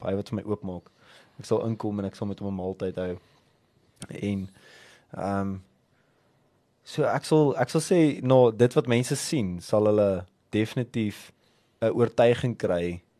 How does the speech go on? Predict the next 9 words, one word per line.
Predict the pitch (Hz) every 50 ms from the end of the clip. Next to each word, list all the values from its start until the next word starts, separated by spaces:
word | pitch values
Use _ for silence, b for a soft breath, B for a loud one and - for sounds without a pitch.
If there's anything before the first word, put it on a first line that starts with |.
| _ _ _ _ _ _ _ _ _ _
om | - 110 107 104
te | 117
sê, | 110 - - 127 113 110 -
"Ek | - - -
soek | - - 123 107 - - - - _ _ _ _ _ _ _ _ _ -
daai | 107 101 104 98 95
Jesus." | 90 - - - - - - _ _ _ _ _ _ _ _ _ _ _ _ _ _ _ _ _ _
En | - 107 107
nie | 107 110 117 120 123 123 120